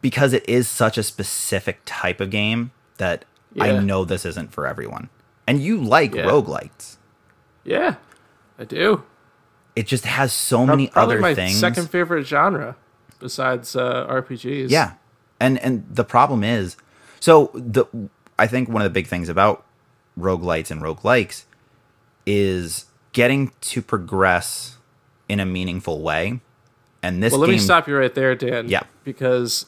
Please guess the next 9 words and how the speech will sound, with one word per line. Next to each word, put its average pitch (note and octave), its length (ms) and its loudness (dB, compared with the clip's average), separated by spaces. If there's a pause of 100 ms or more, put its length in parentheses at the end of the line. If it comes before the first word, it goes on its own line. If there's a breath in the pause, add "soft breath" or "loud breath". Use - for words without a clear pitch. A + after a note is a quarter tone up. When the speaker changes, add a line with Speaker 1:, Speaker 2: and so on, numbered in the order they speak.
Speaker 2:
I D#3 180 4
think E3 240 -4
the D3 80 0
most C3 260 0
important A#2+ 420 -6
thing A#2 160 -8
in A2+ 120 -10
roguelites A2+ 680 -8
is, A#2 400 -10